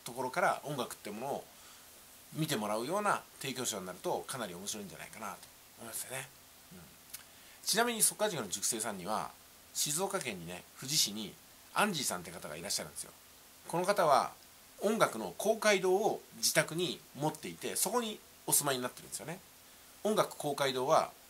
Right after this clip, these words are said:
一億円かけて作ったそうです。なんとね、日本に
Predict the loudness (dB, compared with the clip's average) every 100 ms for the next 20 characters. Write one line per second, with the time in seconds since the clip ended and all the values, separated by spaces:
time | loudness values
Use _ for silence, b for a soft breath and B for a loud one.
0 | -14 -2 4 6 4 0 -2 -6 -8 -10
1 | -2 -2 -2 -4 -6 -6 -6 -6 -8 -20
2 | -20 -20 -20 -20 -20 -8 2 4 4 -4
3 | -8 -4 0 0 0 -2 -4